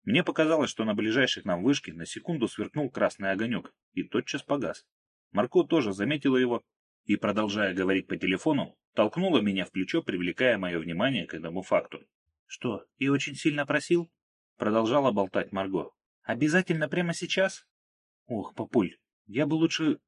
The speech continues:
ещё раз с тигрицей встретилась, чем с ним разговаривать». Она отключила телефон и с радостным волнением крикнула.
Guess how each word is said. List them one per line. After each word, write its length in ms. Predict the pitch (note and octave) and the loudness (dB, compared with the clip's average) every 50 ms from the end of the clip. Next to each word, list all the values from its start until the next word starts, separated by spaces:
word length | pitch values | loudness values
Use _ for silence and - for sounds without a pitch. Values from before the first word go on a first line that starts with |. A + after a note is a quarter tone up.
| _ | _
ещё 320 | - C#3 D#3+ D3 - F3+ D#3 | -2 0 0 2 4 2 2
раз 140 | C#3+ C3+ - | 2 0 -2
с 40 | |
тигрицей 480 | - - C#3+ D3+ C#3+ A#2+ - - - - | -6 -6 -2 0 0 0 -2 -4 -12 -14
встретилась, 540 | - - D3+ D#3 D3+ C#3 C3+ G#2 G2 - - | -8 -2 -2 -2 0 0 0 -2 -2 -4 -8
чем 180 | - - A#2+ | -12 -12 -12
с 100 | G#2 - | -12 -10
ним 140 | D3 D#3 D3+ | -8 -6 -4
разговаривать». 680 | C#3 A#2+ G#2+ - B2 A2 G#2 - F2+ E2 D#2+ D#2 - _ _ _ _ _ _ _ _ _ | -4 -4 -4 -4 -4 -4 -4 -4 -4 -6 -10 -10 -12 _ _ _ _ _ _ _ _ _
Она 240 | _ A#2+ D#3+ G3 F#3 | _ 2 2 2 0
отключила 480 | - - - C#3 C3+ - - C#3+ A#2 G#2 | -2 -2 0 0 0 4 4 4 4 4
телефон 480 | - - B2+ - - E3 D#3+ D3 - _ _ _ _ | 4 2 2 2 2 0 -2 -2 -8 _ _ _ _
и 100 | - A2+ | -2 -2
с 100 | - - | 0 4
радостным 520 | D3 D#3+ E3 D3 B2 A2+ - A#2+ G#2+ G2+ | 4 6 6 6 4 0 0 -2 -2 2
волнением 500 | G2 G2 G2+ G#2 A#2+ C3+ C3+ B2+ A#2 G#2 | 2 2 2 2 2 0 0 0 -2 -2
крикнула. 540 | - - G2 G2 - - F2 D#2+ D#2 D2+ - | -2 -4 -4 -4 -4 -6 -8 -8 -8 -10 -14